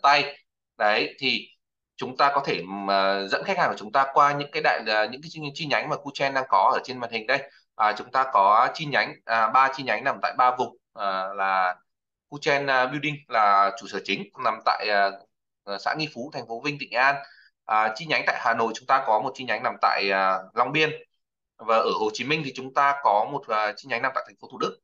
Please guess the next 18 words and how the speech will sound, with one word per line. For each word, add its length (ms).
À, 240
các 60
cái 140
showroom 300
của 80
Kuchen 420
thì 380
chúng 180
ta 200
có 80
ở 240
Hà 120
Nội, 220
Nghệ 140
An, 260
Hà 280
Tĩnh, 260
Bình 200